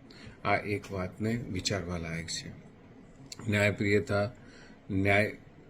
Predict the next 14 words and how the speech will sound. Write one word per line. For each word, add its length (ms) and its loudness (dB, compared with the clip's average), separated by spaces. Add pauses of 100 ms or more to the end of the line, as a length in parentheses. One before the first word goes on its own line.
(200)
સંસ્થાઓ 840 0 (420)
એ 140 8
તો 400 2 (440)
બહુ 240 6
સારી 440 4
રીતે 440 2 (640)
અત્યારે 600 4 (280)
સમાજમાં 1040 -4
પોતાનું 460 -2
કાર્ય 280 -2
કરી 340 4
જ 100 -6
રહી 180 0
છે, 220 -6